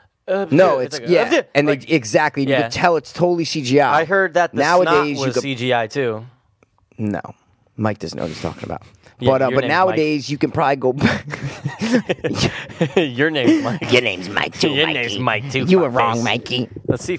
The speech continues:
Speaker 2: Yeah,
Speaker 1: fuckface.
Speaker 2: let's see. It's
Speaker 1: Let's see,
Speaker 2: fuckface.
Speaker 1: fuckface.
Speaker 2: <laughs> All
Speaker 1: All
Speaker 2: right,
Speaker 1: right.
Speaker 2: let's see,
Speaker 1: Let's see,
Speaker 2: fuckface.
Speaker 1: fuckface. So C G, yeah, no, I totally knew what you, I know what you
Speaker 2: What's
Speaker 1: mean.
Speaker 2: your honorable? No, but I'm saying nowadays, the, it, they can do practical and then go to C G I and it wouldn't look that much different, is what I'm
Speaker 1: Yeah,
Speaker 2: saying.
Speaker 1: they
Speaker 2: They
Speaker 1: should've
Speaker 2: can
Speaker 1: used
Speaker 2: mix
Speaker 1: a
Speaker 2: it and
Speaker 1: little,
Speaker 2: blend it, so
Speaker 1: little bit.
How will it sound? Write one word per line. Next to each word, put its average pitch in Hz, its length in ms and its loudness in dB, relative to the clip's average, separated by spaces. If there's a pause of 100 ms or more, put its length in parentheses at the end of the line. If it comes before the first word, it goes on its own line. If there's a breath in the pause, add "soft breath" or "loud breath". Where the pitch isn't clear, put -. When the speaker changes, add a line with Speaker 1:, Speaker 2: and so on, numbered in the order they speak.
(120)
Speaker 2:
Yeah, 107 180 0
Speaker 1:
fuckface. 117 240 -10
Speaker 2:
let's 123 200 0
see. 165 120 -6
It's - 340 -6
Speaker 1:
Let's 127 180 0
see, 165 180 -2
Speaker 2:
fuckface. 131 580 -2
Speaker 1:
fuckface. 214 400 -4
Speaker 2:
<laughs> - 20 -
All 143 80 4
Speaker 1:
All 175 60 6
Speaker 2:
right, 311 120 2
Speaker 1:
right. - 120 -6
Speaker 2:
let's 131 160 -4
see, 262 120 -2
Speaker 1:
Let's 143 180 -2
see, 202 80 -4
Speaker 2:
fuckface. 233 220 0
Speaker 1:
fuckface. 120 160 -4
So 139 200 0
C 175 320 -6
G, 160 200 -4
yeah, 160 300 2
no, 139 120 2
I 147 80 2
totally 143 280 0
knew 127 120 -2
what 113 160 -8
you, 107 60 -4
I 131 80 0
know 127 100 -2
what 113 100 -6
you 127 60 0
Speaker 2:
What's 151 160 4
Speaker 1:
mean. - 40 -4
Speaker 2:
your 170 100 4
honorable? 123 540 0
No, 190 180 6
but 175 100 2
I'm 180 100 2
saying 170 220 0
nowadays, 147 760 2
the, 117 180 0 (100)
it, 135 100 0 (100)
they 143 160 4
can 139 160 -2
do 135 160 0
practical 147 500 0
and 147 80 0
then 127 100 -4
go 135 120 4
to 131 60 -2
C 151 180 -8
G 127 120 0
I 139 80 2
and 147 80 0
it 120 60 -4
wouldn't 131 180 0
look 120 100 -2
that 120 140 0
much 98 160 -8
different, 107 340 -2
is 95 80 -4
what 95 100 -2
I'm 92 60 -4
Speaker 1:
Yeah, 104 60 -8
Speaker 2:
saying. 82 200 -4
Speaker 1:
they 98 100 -8
Speaker 2:
They 101 120 -10
Speaker 1:
should've 117 160 0
Speaker 2:
can 120 100 0
Speaker 1:
used 123 80 2
Speaker 2:
mix 131 280 -2
Speaker 1:
a 139 40 0
Speaker 2:
it 107 60 2
and 123 60 -4
Speaker 1:
little, 113 120 -2
Speaker 2:
blend 120 180 2
it, 139 280 -2
so 131 160 2
Speaker 1:
little 143 160 -6
bit. 135 140 -12